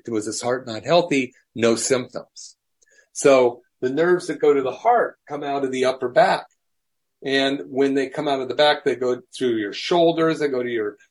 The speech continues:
things like your heart, your lungs, your, um, gallbladder, into your shoulders, down to your hands. They can cause numbness and tingling in the hands, pain between the shoulders, stiffness in the neck.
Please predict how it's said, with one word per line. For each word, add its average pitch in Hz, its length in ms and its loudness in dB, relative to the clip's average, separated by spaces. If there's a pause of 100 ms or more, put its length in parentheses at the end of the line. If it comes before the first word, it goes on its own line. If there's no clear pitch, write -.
(140)
things 135 200 0
like 117 240 -2
your 98 160 -6
heart, 147 460 4
your 110 140 -4
lungs, 143 600 -2
your, 104 360 -6 (640)
um, 113 360 -10 (720)
gallbladder, 147 760 4 (840)
into 165 360 0
your 143 120 2
shoulders, 139 560 4
down 139 240 0
to 131 80 -8
your 120 140 -6
hands. 139 560 -4 (300)
They 135 120 -2
can 135 180 -8
cause 120 320 0
numbness 135 420 -2
and 110 140 -10
tingling 139 460 0
in 120 80 -4
the 117 100 -8
hands, 139 520 0
pain 139 260 -2
between 139 360 -6
the 117 60 -8
shoulders, 139 680 4 (420)
stiffness 160 580 0
in 127 100 -2
the 123 80 -4
neck. 165 380 0